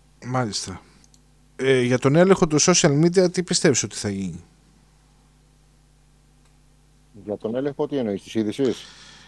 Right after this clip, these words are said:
Speaker 1: Ναι, δηλαδή βλέπουμε αυτή τη στιγμή ότι υπάρχει μια προσπάθεια να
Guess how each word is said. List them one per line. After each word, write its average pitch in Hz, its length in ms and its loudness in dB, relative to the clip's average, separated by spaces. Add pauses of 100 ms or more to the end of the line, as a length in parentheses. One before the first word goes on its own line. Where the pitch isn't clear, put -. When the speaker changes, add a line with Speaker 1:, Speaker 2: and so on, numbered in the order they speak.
(160)
Speaker 1:
Ναι, 226 180 6
δηλαδή 160 420 4
βλέπουμε 190 420 4
αυτή 135 180 2
τη 135 60 4
στιγμή 135 280 2
ότι 185 140 0
υπάρχει 180 380 2
μια 120 640 0 (420)
προσπάθεια 156 760 4
να 180 420 0